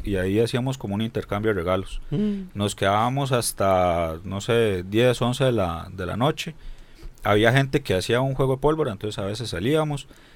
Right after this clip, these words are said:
Speaker 1: Eh, y ya después, di, cada quien, bueno, comíamos y cada quien para su casa. Eh, yo siempre he tenido como la costumbre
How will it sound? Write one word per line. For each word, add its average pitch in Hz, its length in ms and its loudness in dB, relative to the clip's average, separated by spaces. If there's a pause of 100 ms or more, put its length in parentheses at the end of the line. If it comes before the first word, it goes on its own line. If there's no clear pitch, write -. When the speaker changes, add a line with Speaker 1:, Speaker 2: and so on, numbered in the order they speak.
(300)
Speaker 1:
Eh, 90 480 0 (1080)
y 170 220 6
ya 139 180 10
después, 135 380 6
di, 113 120 0
cada 87 240 -4
quien, 101 220 -8
bueno, 131 220 6
comíamos 185 500 2
y 107 60 -6
cada 101 160 -2
quien 104 160 -6
para 92 140 0
su - 100 -10
casa. 139 240 2 (680)
Eh, 110 340 8
yo 117 200 4
siempre 151 360 4
he - 20 -2
tenido 151 320 0
como 135 260 0
la 95 120 2
costumbre 175 800 2